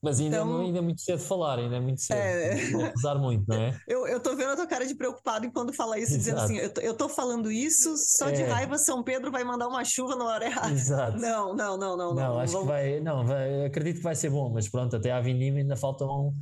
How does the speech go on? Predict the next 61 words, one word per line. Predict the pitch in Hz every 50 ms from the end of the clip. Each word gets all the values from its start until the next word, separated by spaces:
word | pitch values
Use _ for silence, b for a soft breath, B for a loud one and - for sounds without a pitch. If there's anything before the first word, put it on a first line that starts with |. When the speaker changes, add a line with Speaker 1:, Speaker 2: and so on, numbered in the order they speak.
| B B B B B
Speaker 1:
estamos | B - 123 117 113 123
em | 123
Speaker 2:
Faltam | 120 120 117 120 127
uns | 139
Speaker 1:
maio, | 151 151 143
junho, | 135 127 135
Speaker 2:
meses. | 139 139 135 120 113
Speaker 1:
julho, | - 131 139 156 156 151 147
agosto, | 131 131 135 151 156 143 143
setembro, | - - - - 151 139 123 -
faltam | - - 127 123 131 127 113 - -
quatro | 143 127 - -
meses, | 127 117 107 98 -
três | - 175 151
meses | 139 143 135 -
Speaker 2:
Quatro | 123 131
Speaker 1:
e | 120
meio, | 120 120 117
Speaker 2:
meses. | 110 107
Speaker 1:
quatro. | - 110 101 101 - - - - _ - - - _ _ _
Sim, | - - - 107 95 90 92 95 95 - - - - _ - - -
acho | - 113 104 -
que | -
vai | 120 117 113
ser, | 110 - 123 113 110 110
eh, | 110 107 107 107
vamos | 107 117 110 98
ver, | 95 98 92 87
acho | 90 87 95 -
que | - _ -
promete. | - 110 107 107 95 95 95 - - _ _ _ _ _ _ _ _ _ _ _ -
Speaker 2:
Bom, | 180 175 170 -
qualquer | - 220 - 156 220
coisa | 220 254 247 277
a | 285
gente, | 254 277 285 277 202
eh, | 202 175 123 123 156 151 -
se, | - - - - 277
se | - 370
tudo | 339 440 427
der | 427 440 392
certo | - 403 370 359 392
eu | 370
vou | 302 349 349
aí, | 320 302 311
vou | 269 277 285 254
ver | 262 277
como | - 311 269
é | 269
que | 269
tá | - 262
acontecendo | 240 254 240 220 - - - 233 240 233
essa | 226 - 208
vindima, | 190 190 180 175 165 170 185 196 202 202 196
vou, | 175 185 190 175 175 175 160 160
vou | 196 190 196
Speaker 1:
Boa. | 196 190 180 180 175 175
Speaker 2:
fiscalizar, | - 208 - - 226 202 190 190 185 190 170 165 -
fiscalizar | - - - 190 180 185 175
minha | 175 170 170
vinícola. | 170 170 160 147 143 147 156 151 151